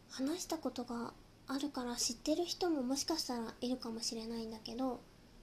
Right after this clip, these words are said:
えっとね、経験値が住んでいるお家って、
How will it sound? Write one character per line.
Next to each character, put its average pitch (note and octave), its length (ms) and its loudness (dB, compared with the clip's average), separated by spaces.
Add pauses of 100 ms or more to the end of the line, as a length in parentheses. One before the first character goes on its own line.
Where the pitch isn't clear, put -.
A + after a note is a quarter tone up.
(840)
え - 40 -20
っ - 80 -20
と A#3 100 -8
ね、 A3+ 400 -6 (1400)
経 D4 320 -6
験 D#4 260 0 (200)
値 A#3 720 -2 (600)
が C#4 380 0 (320)
住 - 280 0
ん C#4+ 140 6
で B3+ 80 4
い A#3 160 2
る A3 340 -4 (300)
お B3 80 0
家 A#3 240 2
っ A#3 40 -6
て、 B3+ 520 0